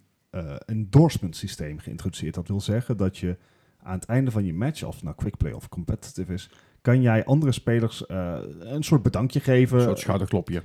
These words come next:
Speaker 1: Ja, precies. Van, hey, je was een goede teammate, of je was een goede shotcaller, of, eh, je was gewoon, eh, fijn om mee samen te spelen.
Speaker 2: Of het andere team kon je ook endorsen.
Speaker 1: Precies, ook voor het andere team.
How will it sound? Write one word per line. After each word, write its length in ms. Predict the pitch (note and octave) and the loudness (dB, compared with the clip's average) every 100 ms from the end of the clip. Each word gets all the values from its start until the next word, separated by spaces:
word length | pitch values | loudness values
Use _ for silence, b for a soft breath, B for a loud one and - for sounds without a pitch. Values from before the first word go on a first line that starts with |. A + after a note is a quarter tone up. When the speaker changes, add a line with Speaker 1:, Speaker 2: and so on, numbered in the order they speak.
| - | -4
Speaker 1:
Ja, 140 | F#3+ | 0
precies. 320 | - - D#3 - | 2 4 4 4
Van, 180 | B2+ A2+ | 2 4
hey, 160 | A#2 | 4
je 100 | A2 | 2
was 120 | F#2+ | 0
een 60 | - | -2
goede 220 | A2 G2 - | -2 -2 0
teammate, 580 | - C3+ B2+ A#2+ A#2+ G2+ | 6 6 6 4 2 0
of 160 | F#2+ | -4
je 80 | G2+ | -4
was 120 | F#2+ | -4
een 60 | F#2+ | -4
goede 240 | - F#2 | -4 -4
shotcaller, 880 | F2+ - C3 - A2+ A2 A2 G#2+ G2 | 0 0 0 2 2 4 4 2 0
of, 360 | - F#2+ - - | -6 -6 -6 -8
eh, 200 | F#2 F2 | -6 -4
je 80 | G2 | -2
was 140 | G2 | -2
gewoon, 360 | - G2 G2 F#2+ | 0 0 0 -2
eh, 60 | F#2+ F#2 - _ _ | -6 -8 -14 _ _
fijn 280 | - A2+ | 0 2
om 60 | F#2+ | 2
mee 100 | F2+ | 0
samen 240 | - C#3+ | 2 4
te 60 | C#3 | 4
spelen. 380 | - G#2 G2+ G2+ - | 2 2 2 -2 -8
Speaker 2:
Of 180 | - G2+ | -4 -2
het 120 | G2+ | 0
andere 280 | - G2+ G#2 | 0 0 2
team 200 | A2 A2+ | 2 0
kon 140 | A2 F2+ | 0 0
je 60 | |
ook 60 | F2+ | 2
endorsen. 420 | G2+ G#2 G2 B2 | 2 0 0 0
Speaker 1:
Precies, 300 | - - F3+ | 2 2 4
ook 180 | A2 D3+ | 4 2
voor 100 | B2 | 0
het 100 | E2 | 0
andere 200 | C3+ D3 | -2 -2
team. 280 | - C#3+ | -2 -4